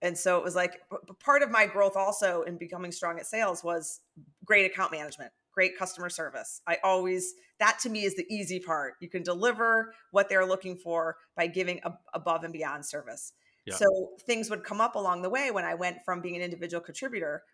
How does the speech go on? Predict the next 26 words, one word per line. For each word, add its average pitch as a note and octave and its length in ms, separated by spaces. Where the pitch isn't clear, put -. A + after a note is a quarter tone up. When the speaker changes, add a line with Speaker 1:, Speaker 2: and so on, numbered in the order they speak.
Speaker 1:
where F3 120
I F3 40
still G#3 180
was F#3 120
accountable E3+ 420
for E3 120
my D#3 100
own D3+ 160
book, G#3 220
to E3+ 100
having D#3+ 180
people - 280
underneath D#3+ 500
me E3 280
that E3+ 180
also G#3+ 320
had F3+ 180
to E3 60
drive E3 280
that D#3+ 160
book E3 160
forward. D3 420
So, F#3 400
you G3 120
know, E3+ 140
there's, E3+ 300